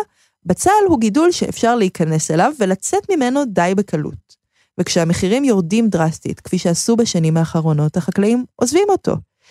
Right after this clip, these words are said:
לפי נתוני איגוד מגדלי הירקות, ירדנו מעשרים ושישה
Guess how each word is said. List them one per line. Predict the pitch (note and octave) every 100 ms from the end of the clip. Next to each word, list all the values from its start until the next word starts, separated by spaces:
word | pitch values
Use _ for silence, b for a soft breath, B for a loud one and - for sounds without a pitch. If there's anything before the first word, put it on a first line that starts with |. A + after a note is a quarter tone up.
| b -
לפי | F3+ - C4
נתוני | C#4 F3+ G#3 A3+
איגוד | F#3+ F3 A3
מגדלי | G#3 F3 D#3+ F#3
הירקות, | F3 D#3+ - C#4+ -
ירדנו | G#3 G#3+ C#4+ D#4+
מעשרים | A#3 F#3+ - A#3+ D#4+ B3
ושישה | - E3 - B3+